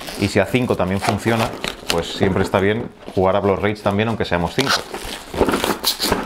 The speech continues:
Uy, va, sale volando. Aquí lo tenéis, ¿vale?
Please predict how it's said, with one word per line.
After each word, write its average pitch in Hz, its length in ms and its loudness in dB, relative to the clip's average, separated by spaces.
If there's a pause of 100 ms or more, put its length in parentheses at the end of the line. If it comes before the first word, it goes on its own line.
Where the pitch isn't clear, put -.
(1160)
Uy, 120 120 6
va, 90 120 4 (480)
sale 95 180 4
volando. 90 320 2 (840)
Aquí - 300 0
lo 87 120 2
tenéis, 131 840 2 (580)
¿vale? 117 240 4